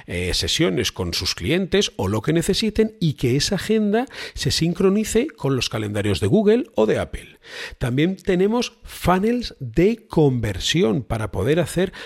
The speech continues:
ventas directas. Podemos crear facturas, podemos crear presupuestos en menos de dos minutos y que nosotros, los fotógrafos,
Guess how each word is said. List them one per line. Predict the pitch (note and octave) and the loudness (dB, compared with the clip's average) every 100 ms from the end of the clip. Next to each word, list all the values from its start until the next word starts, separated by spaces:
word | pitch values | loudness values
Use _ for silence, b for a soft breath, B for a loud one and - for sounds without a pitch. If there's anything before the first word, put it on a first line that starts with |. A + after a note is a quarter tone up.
| B | B
ventas | A#2 D3 F#3 F3+ G3+ E3 | -2 2 2 2 -2 0
directas. | A#2 C3 B2 - E2 E2 - B B - | 0 2 0 -2 -4 -2 -6 B B 0
Podemos | C3+ D3 G3 G3+ - | 2 4 4 0 0
crear | D3 D3+ G3+ G3 | 2 4 4 0
facturas, | - B2 - _ G3+ F#3 A2 - | -2 -2 -2 _ 0 2 2 -2
podemos | - B2 F3+ G3 | 0 0 0 -2
crear | - D3 E3 - | -2 0 0 0
presupuestos | C#3+ B2+ A2 F3+ - A#2 - | -4 -4 0 0 0 -4 -4
en | B2+ A2+ | -4 0
menos | D#3+ F3 G#2 | 2 2 0
de | F#2 | 0
dos | B2 C#3+ | 0 0
minutos | F3+ G#3 G3+ B3 - - | 0 0 0 -2 -2 -6
y | C#3 | -4
que | B2 | -4
nosotros, | G#2+ - F#3+ B2+ A2 | -4 -2 -2 -2 -2
los | C#3 | 0
fotógrafos, | F#3+ F3 G#3 G3+ A#3 A3+ | 0 2 2 2 0 -2